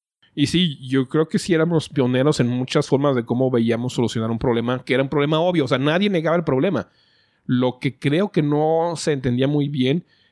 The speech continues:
era cómo nuestra propuesta realmente podía ser una propuesta de valor Y segundo, eso es muy importante. Hay gente que sigue pensando que la salud para los pobres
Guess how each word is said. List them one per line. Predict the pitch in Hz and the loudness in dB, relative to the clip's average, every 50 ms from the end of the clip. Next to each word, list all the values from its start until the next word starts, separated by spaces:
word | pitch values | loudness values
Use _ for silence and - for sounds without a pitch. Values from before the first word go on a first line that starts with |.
| _ _ - | _ _ -4
era | 135 131 147 151 - - _ | -2 0 0 -2 -2 -6 _
cómo | - - 160 151 151 156 156 160 160 | -8 -2 -2 -2 0 0 0 0 2
nuestra | 160 151 139 - - 139 123 | 2 2 0 0 0 -2 -2
propuesta | - 131 117 - 131 120 - 156 | -2 -2 -2 0 -2 0 0 0
realmente | 143 143 139 131 127 147 | 0 0 0 0 0 0
podía | 139 143 127 120 | 0 0 -2 -2
ser | - | -2
una | 135 135 131 135 | -2 -2 -2 -2
propuesta | 131 117 - 131 123 - - 139 | -2 -2 0 0 -2 0 0 0
de | 135 131 | 0 0
valor | 123 117 120 117 120 131 156 - _ _ _ _ _ _ _ _ _ - | 0 0 0 0 0 0 -2 -4 _ _ _ _ _ _ _ _ _ -4
Y | 131 127 | -2 0
segundo, | - 139 135 151 151 151 143 | 0 0 0 0 0 0 0
eso | 143 - - | 0 0 0
es | 147 139 | -2 0
muy | 151 143 147 147 | 0 0 0 0
importante. | 147 139 147 135 131 131 135 135 135 131 - - _ _ _ _ _ _ _ _ _ _ _ _ _ _ _ _ _ _ _ - | 0 0 -2 -2 -2 -2 -2 -2 -4 -4 -10 -16 _ _ _ _ _ _ _ _ _ _ _ _ _ _ _ _ _ _ _ -8
Hay | - 165 165 | -4 -4 -2
gente | - - 208 185 208 - | 0 0 0 0 0 -2
que | 190 | -2
sigue | 156 - 196 202 202 | -2 -2 0 -2 0
pensando | - 175 127 123 - - 131 139 175 320 - - _ _ _ _ _ _ - | 0 -2 -2 -2 0 0 0 2 2 0 -2 -4 _ _ _ _ _ _ -8
que | - 139 131 | -2 0 0
la | 127 120 | 0 0
salud | - 139 127 135 156 160 - | 0 0 0 0 0 -2 0
para | - 190 165 | 0 0 2
los | 143 120 - | 0 0 -4
pobres | - - 135 135 139 156 202 247 - - | -4 -4 -2 0 0 0 0 -2 -4 -8